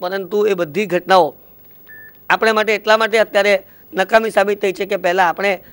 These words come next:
આપણામાંથી તો બહાર આવીએ, પછી ગામની ચિંતા કરીએ. એટલે ગામની ચિંતા કરવાનું છોડીને સુરતમાં અત્યારે શું થઈ રહ્યું છે તેના પર જ અમારા સૌની નજર છે અને અમે એ વાતો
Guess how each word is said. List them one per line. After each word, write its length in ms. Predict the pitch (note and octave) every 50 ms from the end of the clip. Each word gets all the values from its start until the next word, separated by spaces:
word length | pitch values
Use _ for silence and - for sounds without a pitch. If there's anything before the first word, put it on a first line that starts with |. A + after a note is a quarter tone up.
| - - - - -
આપણામાંથી 460 | D#3+ - G3 G3+ G3 G3 F3 G3 F#3
તો 120 | F#3+ G3+
બહાર 180 | F#3+ F#3 F#3 F#3
આવીએ, 180 | F#3 F#3 G3 F#3+
પછી 280 | - F3 D#3+ - F#3
ગામની 300 | E3+ E3+ D#3 D#3 E3 E3+
ચિંતા 340 | D#3+ - D#3 D3 C#3+ D3 C#3+
કરીએ. 320 | - D3 C#3 C#3+ C3+ - - - - - - - - - _ - -
એટલે 180 | D#3+ E3 E3 F3+
ગામની 320 | E3 F#3+ F#3+ F3+ F#3+ G3+
ચિંતા 280 | F#3 F#3+ F3 F3 G3 F#3+
કરવાનું 360 | F3+ F3+ F3+ F3+ F#3 F#3 F#3
છોડીને 380 | - - F#3 F#3+ G#3 G#3 F3+ C#3 - - - - - - -
સુરતમાં 460 | - G3+ G#3 B3 A#3+ B3 A#3+ A#3+ A3
અત્યારે 260 | - - A#3 A3 G#3+
શું 180 | G#3+ - G#3+ F#3+
થઈ 140 | A3+ G3+
રહ્યું 180 | G3 F#3+ G3+ F#3+
છે 120 | - G3+
તેના 240 | F#3+ F#3 E3+ F3 F3+
પર 140 | - F#3+ F3 E3+ D3+
જ 100 | B2 - - - - - - _
અમારા 280 | - E3 F3+ F#3 F#3 F3+
સૌની 320 | - - E3+ E3+ F3+ F3+
નજર 280 | E3 D#3+ D3+ D3+ G3 G3
છે 160 | - G#3+ A3 A3 - - - - - - -
અને 180 | F3 F3+ F#3 F#3
અમે 200 | F3+ F#3+ G3+ E3+ D3 - - _ _ - _
એ 100 | - F3
વાતો 280 | F3+ F3 E3+ - F3+ E3+